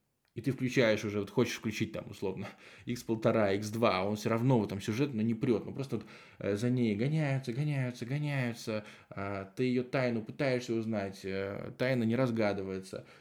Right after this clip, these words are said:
Самого яркого мужского персонажа вдруг, э, сажают в камеру, он вообще, э, пропадает, то есть у него минимум экранного времени, реально минимум, э, и тебя это бесит. Э, и только к концу там что-то оживилось,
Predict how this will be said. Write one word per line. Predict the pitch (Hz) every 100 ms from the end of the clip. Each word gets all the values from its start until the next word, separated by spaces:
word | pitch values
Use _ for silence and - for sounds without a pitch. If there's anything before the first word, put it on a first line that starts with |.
| _
Самого | - 131 127 113 113 110 104
яркого | 104 123 117 - 101
мужского | 107 110 - 127
персонажа | 110 107 117 120 110 101
вдруг, | 101 113 120 -
э, | 104 98 104
сажают | 117 120
в | -
камеру, | 131 107 98 98
он | 104
вообще, | 117 - 117 101 - - -
э, | - 95
пропадает, | 95 107 107 107 98 98
то |
есть | 95
у |
него | 107
минимум | 113 113 104 98 101
экранного | 107 101 98 98
времени, | 104 95 92
реально | 104 117 101
минимум, | 110 135 123 110 110 101 113 104 95 - - -
э, | 98 87
и | 101
тебя | 101 110 110
это | 104 101
бесит. | 104 110 101 98 - - - - -
Э, | 98 110
и | 139
только | 143 131 120
к |
концу | - 123 123 110
там | 98
что-то | - 104
оживилось, | 104 123 165 185 113 -